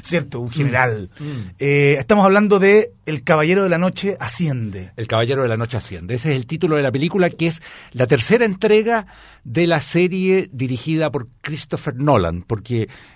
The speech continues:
Speaker 2: en términos estrictos es como la sexta o séptima película de la serie,
Speaker 1: De,
Speaker 2: ¿no es cierto?
Speaker 1: exactamente, pero al mismo tiempo cierra una supuesta trilogía del
Speaker 2: Una
Speaker 1: Caballero
Speaker 2: trilogía,
Speaker 1: de la Noche, ¿no es cierto?
Speaker 2: claro,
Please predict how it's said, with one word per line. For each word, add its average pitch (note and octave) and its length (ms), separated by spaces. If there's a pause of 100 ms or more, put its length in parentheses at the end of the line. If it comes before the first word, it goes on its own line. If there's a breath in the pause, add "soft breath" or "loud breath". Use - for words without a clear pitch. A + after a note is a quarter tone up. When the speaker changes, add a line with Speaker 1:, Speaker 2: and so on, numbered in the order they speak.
(120 loud breath)
Speaker 2:
en G#2 120
términos C3 460
estrictos D3+ 640
es B2 100
como A2 240
la F#2 100
sexta D3+ 480
o F#2 40
séptima D3 440
película C3+ 360
de C3 40
la C3+ 60
serie, D3+ 240
Speaker 1:
De, C3+ 40
Speaker 2:
¿no C3 40
es E3+ 60
cierto? F3 160
Speaker 1:
exactamente, E3 640
pero E3 100
al D#3+ 60
mismo F#3+ 180
tiempo G#3 380
cierra G#3+ 460
una G3+ 420 (120)
supuesta F#3+ 440
trilogía E3+ 680 (100)
del D3 160
Speaker 2:
Una C#3+ 100
Speaker 1:
Caballero D3+ 240
Speaker 2:
trilogía, - 60
Speaker 1:
de D3 60
la D3 60
Noche, - 160
¿no A#2 60
es A2+ 60
cierto? B2 160 (180)
Speaker 2:
claro, - 20